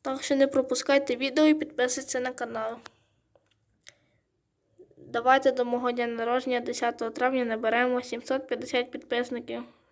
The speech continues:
Всім щиро дякую, хто відгукнувся.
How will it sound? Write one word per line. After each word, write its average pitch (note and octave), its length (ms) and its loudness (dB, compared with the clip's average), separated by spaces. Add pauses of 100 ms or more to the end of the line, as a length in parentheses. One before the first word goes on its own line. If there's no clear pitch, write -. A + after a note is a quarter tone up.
(1800)
Всім C#4+ 320 0
щиро B3+ 340 2
дякую, C4 340 2
хто - 180 -2
відгукнувся. A#3+ 720 -6